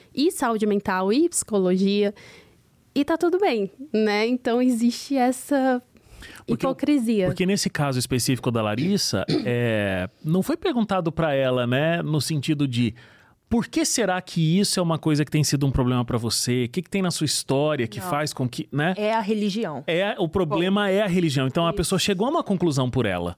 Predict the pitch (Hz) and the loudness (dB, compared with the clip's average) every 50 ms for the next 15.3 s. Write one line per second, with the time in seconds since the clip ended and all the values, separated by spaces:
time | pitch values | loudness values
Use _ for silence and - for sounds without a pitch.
0 | - - 226 226 - 247 214 202 202 - - 208 - - - - - - - 233 | -2 -2 0 0 0 0 0 0 -2 -2 -6 -8 -8 -10 -18 -18 -8 -2 -2 0
1 | 226 240 240 220 240 233 233 262 277 339 302 254 233 220 208 202 208 220 247 262 | 0 2 2 2 2 2 2 2 2 2 2 2 4 4 4 4 4 4 4 2
2 | 233 202 202 196 - - 208 208 226 220 - 208 196 190 - - - - - 254 | 2 2 0 0 0 0 0 0 0 0 0 0 0 -2 -2 -8 -14 -8 -8 -6
3 | - - 302 311 320 311 - - 294 294 294 - - 220 202 202 208 220 220 190 | -2 -2 0 2 2 0 0 0 0 0 0 0 -2 -2 0 0 0 0 0 0
4 | 202 - - 208 208 220 - - - - 214 202 202 202 196 196 190 185 185 185 | -2 0 2 0 0 0 -2 -4 -2 0 2 2 4 4 4 4 4 2 2 2
5 | 202 208 190 190 202 202 - 208 202 - - 196 196 202 196 202 202 - - - | 0 0 2 2 0 0 0 -2 -2 -2 0 0 2 2 0 0 -2 -6 -14 -20
6 | - _ _ - 202 196 190 185 185 180 180 185 - - - 202 202 202 196 196 | -20 _ _ -2 -2 0 2 2 2 0 0 -2 -4 -2 -2 0 0 2 2 2
7 | 196 196 196 196 190 180 180 - _ _ _ _ _ _ - 196 214 214 202 202 | 4 4 4 2 2 0 -2 -6 _ _ _ _ _ _ -4 0 2 2 2 2
8 | 208 208 - - 208 196 190 196 185 196 - - 202 196 196 196 180 190 190 190 | 0 -2 -2 -2 -2 0 2 2 0 0 0 0 0 2 2 0 0 0 -2 -2
9 | 185 - - 240 247 254 226 208 - - 214 214 208 208 190 180 180 175 175 170 | -4 -4 -2 0 0 2 0 0 0 -2 -2 0 0 -2 -2 0 0 0 0 0
10 | - - - 220 240 262 269 233 190 185 - - - - - - - - _ _ | -2 -2 -4 -2 0 0 0 -2 -2 -6 -8 -12 -18 -20 -20 -20 -20 -20 _ _
11 | - 226 226 226 226 233 233 226 233 233 220 226 233 - - 233 220 214 208 220 | -2 0 2 2 2 2 2 0 0 -2 -2 -2 -2 -2 -2 -2 -2 0 0 0
12 | 226 214 - 226 214 214 - - - 208 208 214 226 240 247 262 269 254 247 233 | 0 0 0 0 0 -2 -2 -2 0 0 2 2 2 2 2 2 2 2 2 2
13 | 220 214 220 220 226 233 233 - - 240 - 233 208 202 196 202 - - 208 202 | 2 2 2 2 0 0 -2 -4 -4 -4 -2 0 0 0 0 0 0 0 2 2
14 | 196 196 196 - - 226 - - - 226 220 220 220 233 254 - 277 240 233 226 | 2 2 0 0 -2 -4 -2 -2 0 0 2 2 2 0 0 0 0 0 2 2
15 | 247 254 - 294 320 | 0 0 0 -2 -2